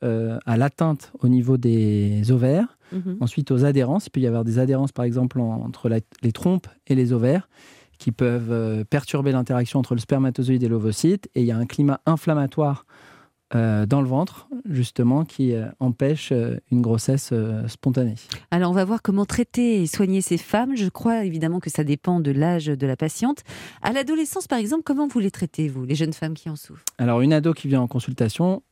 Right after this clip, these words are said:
Speaker 1: la patiente, en général, le symptôme principal, c'est la douleur. Donc, on va commencer par un traitement antalgique,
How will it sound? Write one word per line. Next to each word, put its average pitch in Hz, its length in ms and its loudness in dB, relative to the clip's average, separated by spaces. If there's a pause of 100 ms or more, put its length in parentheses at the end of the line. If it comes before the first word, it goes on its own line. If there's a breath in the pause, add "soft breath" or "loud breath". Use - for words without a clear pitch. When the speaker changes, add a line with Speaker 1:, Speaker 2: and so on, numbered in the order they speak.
(140)
Speaker 1:
la 120 120 -4
patiente, 127 360 -2
en 123 100 -2
général, 123 320 0
le 107 260 -2 (160)
symptôme 135 440 0
principal, 135 460 -2
c'est - 160 -4
la 123 100 2
douleur. 127 300 0
Donc, 147 80 -4
on 117 80 -8
va 110 60 -8
commencer 120 340 -2
par 127 140 -2
un 113 60 0
traitement 123 480 -2
antalgique, 147 640 0